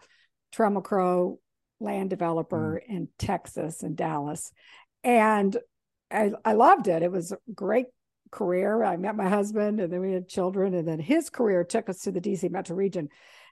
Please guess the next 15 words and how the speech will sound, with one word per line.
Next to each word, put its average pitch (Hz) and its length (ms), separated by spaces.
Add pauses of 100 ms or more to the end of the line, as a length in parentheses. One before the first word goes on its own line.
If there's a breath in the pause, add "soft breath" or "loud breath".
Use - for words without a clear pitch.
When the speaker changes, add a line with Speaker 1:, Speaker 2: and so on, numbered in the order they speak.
(100)
Speaker 1:
And 233 260
because 285 560
of 240 260
his 208 440 (440)
travel 247 460
schedule, 208 880 (160)
uh, 190 100
he 202 240 (160)
was 208 140
in 208 80
public 196 240
policy, 185 460
and 175 80
he 180 80
was 165 220